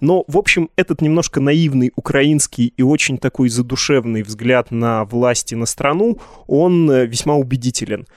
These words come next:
В случае с «Последним министром», мне кажется, что этот сериал отвечает нашим, российским, глубоко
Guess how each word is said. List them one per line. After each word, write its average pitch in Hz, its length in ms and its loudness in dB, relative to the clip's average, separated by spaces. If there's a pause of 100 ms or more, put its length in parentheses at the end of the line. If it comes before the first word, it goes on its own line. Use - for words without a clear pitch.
(140)
В - 80 -10
случае 160 420 0
с - 60 -4
«Последним 139 480 -2
министром», 135 600 0
мне 113 300 -4
кажется, 135 440 -4
что 117 640 -2
этот - 260 -2
сериал 135 460 2
отвечает 135 540 -2
нашим, 110 600 -4
российским, 110 840 -4
глубоко 120 720 0